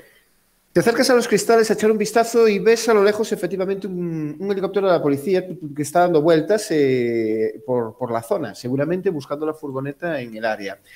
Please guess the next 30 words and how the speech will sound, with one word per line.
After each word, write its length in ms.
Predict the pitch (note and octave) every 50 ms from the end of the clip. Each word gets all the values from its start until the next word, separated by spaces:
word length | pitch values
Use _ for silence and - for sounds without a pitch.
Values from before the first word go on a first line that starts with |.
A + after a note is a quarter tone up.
| - - _ -
Pero 280 | - A#3 A#3 A3+ A3+
lo 120 | G3+ F#3 -
que 120 | E3+ D3
también 420 | D#3 D#3 E3 F#3+ A3+ A#3+ A#3 G#3+
ves 260 | G3+ G3+ G3 G3 - -
a 40 | C3
través 300 | - C#3 C#3+ E3 F3+ F#3
de 60 | F#3+
los 100 | F#3 -
cristales 320 | - E3+ - E3 E3 E3+
esmerilados 760 | F3 F3 F#3 F3 D#3+ D3+ D#3 D#3 D3 D3+ D#3+ D#3 - - _ _ -
es 380 | F3+ G3 F#3+ - - - _ _ _ _ - _ _ _
que 220 | - F#3 F3+ F3+ F3+ F#3 -
por 200 | E3 D#3 D3 D3
la 100 | C#3+ C#3 C#3
entrada 520 | C3+ C3+ C3+ C3+ G3 A3 G#3 F3+ D#3 C#3+
del 300 | C#3 C3 B2+ B2 A#2+ A#2
polígono, 500 | - A#2 B2+ D#3+ G#3 F3 E3+ E3 G#3 G3+
por 160 | - C3+ A#2+
delante 300 | A#2 A#2+ C#3 E3 E3+ C#3+
donde 220 | C3 B2+ B2 A#2 A2+
entrasteis 340 | A2 C3+ D3+ - - F3 D#3+
vosotros, 320 | D#3 D3 E3 D3+ - C3+
donde 140 | B2 A#2+ B2
está 120 | - -
la 80 | E3+ E3
verja, 360 | D#3 D3+ D#3 D3+ - F#3+ G3+ - - _ _ _ _ _
eh, 220 | - D3 D3 D3 D3
está 300 | D#3 D3+ - - F#3+ F#3+
pasando 540 | F#3+ F#3 - G#3 G3 G3+ G3 G3+ G3 -